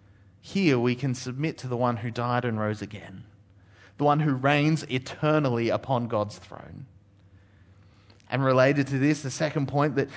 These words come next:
uh, as we think about who am I trusting,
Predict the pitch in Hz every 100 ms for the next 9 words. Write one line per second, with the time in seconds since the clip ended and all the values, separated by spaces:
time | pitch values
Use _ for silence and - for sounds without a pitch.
0 | - - 80 147 143 147 147 180 151 -
1 | - - 202 190 170 165 - 160 147 -
2 | - 110 101 120